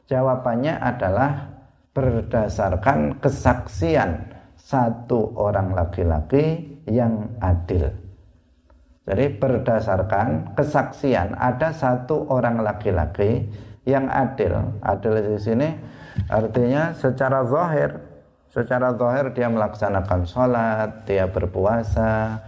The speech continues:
Pokoknya secara zahir dia itu orang yang mengamalkan syariat Islam. Ini berarti ini orang yang adil.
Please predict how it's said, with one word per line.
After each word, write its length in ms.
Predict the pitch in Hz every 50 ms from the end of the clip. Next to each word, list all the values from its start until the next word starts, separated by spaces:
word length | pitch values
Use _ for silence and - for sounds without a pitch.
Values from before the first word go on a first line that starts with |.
| - - -
Pokoknya 460 | - 117 110 113 127 135 156 165 156
secara 420 | 160 135 113 120 123 120 120 110 107
zahir 420 | 95 107 98 98 127 151 160 165 156 - - - - - - - _ _ - _
dia 320 | - 117 117 120 120 117 - -
itu 240 | 107 - 107 107
orang 580 | 156 160 - - - 117 113 110 117 135 135 131
yang 300 | 127 123 120 123 123 120
mengamalkan 960 | 117 117 120 123 120 123 127 131 127 131 127 127 - 113 98 92 80 76 -
syariat 500 | - - 110 104 98 101 - - 101 95 101 104 101
Islam. 500 | 95 - - - 92 90 82 78 78 - - - - - - -
Ini 180 | - 95 117 123 120
berarti 480 | - 107 92 87 98 95 - - 139 147 156 151 - - - - -
ini 160 | - 107 110 113
orang 300 | 110 107 107 110 107 104
yang 220 | 98 98 107 110 123 135 135 - - -
adil. 500 | - 92 92 92 - 110 92 80 71